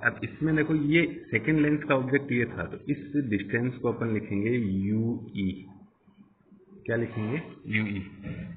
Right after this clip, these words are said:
क्योंकि ये object distance है तो इसलिए इसको बोलेंगे अपन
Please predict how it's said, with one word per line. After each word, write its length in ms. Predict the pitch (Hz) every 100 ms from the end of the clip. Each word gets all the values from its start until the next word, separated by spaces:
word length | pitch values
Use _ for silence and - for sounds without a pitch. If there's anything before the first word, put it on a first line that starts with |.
| -
क्योंकि 200 | 117 123
ये 180 | 139 139
object 400 | 110 113 139 147
distance 500 | 135 - 123 110 98
है 80 | 85 90 - _ _ -
तो 60 |
इसलिए 340 | 110 - 120 117
इसको 260 | 117 127
बोलेंगे 340 | 107 101 107 120
अपन 340 | 117 117 147